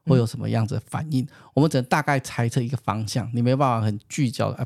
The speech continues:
Speaker 2: 百分之百就长成那个样子。
Speaker 1: 哦。
Speaker 2: 嗯。
Speaker 1: 所以也不能说某一个事-，事件就一定会造成什么样子的 part 出来。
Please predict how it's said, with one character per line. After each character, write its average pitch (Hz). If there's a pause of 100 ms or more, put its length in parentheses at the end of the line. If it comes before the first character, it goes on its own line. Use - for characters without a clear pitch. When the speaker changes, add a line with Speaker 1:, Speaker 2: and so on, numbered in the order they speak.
Speaker 2:
百 98
分 123
之 127
百 113
就 117
长 -
成 113
那 127
个 113
样 110
子。 - (480)
Speaker 1:
哦。 135
Speaker 2:
嗯。 113 (440)
Speaker 1:
所 208
以 185
也 131
不 147
能 131
说 131
某 127
一 123
个 147
事-， 175
事 160
件 151
就 170
一 -
定 147
会 160
造 135
成 -
什 -
么 -
样 131
子 -
的 - (240)
part - (100)
出 -
来。 -